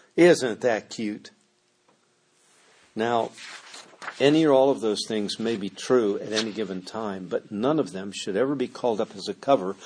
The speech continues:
for our failure to teach our children good manners. So, Jesus is,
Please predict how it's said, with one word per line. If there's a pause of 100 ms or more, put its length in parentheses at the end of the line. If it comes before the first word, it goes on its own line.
(380)
for
our
failure
to
teach
our
children
good
manners.
So, (920)
Jesus
is,